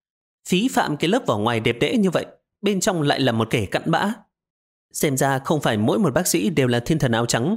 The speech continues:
rất có thể lại là ác quỷ khoác áo thiên thần. Dặn dò Tăng Nam Nam vài câu xong, Viên Mộc Dã ra khỏi bệnh viện. Cậu muốn đến chỗ Tử Lệ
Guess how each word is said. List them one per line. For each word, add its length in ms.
rất 300
có 80
thể 260
lại 220
là 100
ác 220
quỷ 200
khoác 200
áo 180
thiên 200
thần. 260
Dặn 220
dò 220
Tăng 220
Nam 160
Nam 200
vài 200
câu 260
xong, 280
Viên 180
Mộc 160
Dã 200
ra 140
khỏi 200
bệnh 220
viện. 320
Cậu 120
muốn 280
đến 140
chỗ 240
Tử 160
Lệ 360